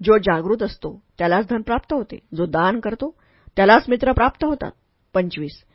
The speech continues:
ज्या श्रद्धावान उपासकापाशी सत्य, सदाचार, सहनशीलता आणि औदार्य असते,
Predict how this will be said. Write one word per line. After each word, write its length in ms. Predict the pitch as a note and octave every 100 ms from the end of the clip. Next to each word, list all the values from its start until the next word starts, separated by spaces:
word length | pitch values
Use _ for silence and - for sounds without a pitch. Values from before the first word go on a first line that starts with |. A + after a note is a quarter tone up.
| _ _ _ D#3+
ज्या 200 | G#3 G#3+
श्रद्धावान 560 | - F3+ D#3 F#3 F#3+ A#3
उपासकापाशी 920 | G3 F#3+ G3+ F3 E3 - D#3 - A#3+ -
सत्य, 460 | - E3+ _ D#3+
सदाचार, 600 | - F3+ G3 G3+ G3+ E3+
सहनशीलता 680 | D#3 - F#3+ B3+ C#4 A3 F3+
आणि 140 | F#3 F#3 -
औदार्य 440 | E3+ F#3 A3+ C#4+
असते, 320 | - - F3